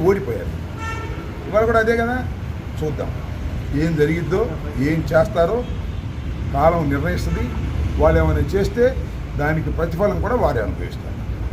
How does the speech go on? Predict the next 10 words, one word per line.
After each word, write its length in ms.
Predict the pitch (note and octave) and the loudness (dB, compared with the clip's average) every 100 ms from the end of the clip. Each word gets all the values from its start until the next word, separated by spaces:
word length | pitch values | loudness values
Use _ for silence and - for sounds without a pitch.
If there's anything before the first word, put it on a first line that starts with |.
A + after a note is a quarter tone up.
| - - - | -4 -4 -6
ఓకే, 160 | - D3+ - - - - - - - - - - - - - - - - - - - - - - - - - - - - A#2+ | -4 -4 -4 -4 -4 -4 -4 -4 -2 -2 0 -2 -2 -4 -2 0 0 -2 -4 -6 -4 -2 -4 -6 -6 -6 -6 -6 -6 -4 -2
నూట 220 | C#3+ D#3+ E3 D3 | 0 0 0 0
ఇరవై 260 | C#3+ C#3 C3+ B2 | 0 0 -2 0
రోజుల 300 | C#3 D#3 E3 D3 | 0 0 0 0
నిర్బంధం 420 | C3 A#2+ D3+ D#3 C3 A2+ | 0 0 0 0 0 -2
తర్వాత, 300 | G2 F2 - - - - - - - - - - - - - - D3+ D3+ C3+ C3 | -2 -4 -4 -6 -6 -8 -8 -4 -2 0 0 -2 -2 -4 -4 -2 0 2 0 0
జ్యుడిషియల్ 460 | E3 F#3 G3 F#3 D3 | 0 0 2 2 2
రిమాండ్ 280 | E3 F3+ F3 | 2 2 0
తర్వాత 320 | B2 A2+ A2 B2+ B2+ B2+ - - - - - - - - - - - - - - - - - - - - - - - - | 0 -2 0 2 2 0 -6 -6 -6 -6 -6 -6 -6 -6 -8 -6 -8 -8 -6 -6 -6 -8 -8 -8 -6 -6 -6 -6 -4 -2
ఒక 80 | B2+ | 0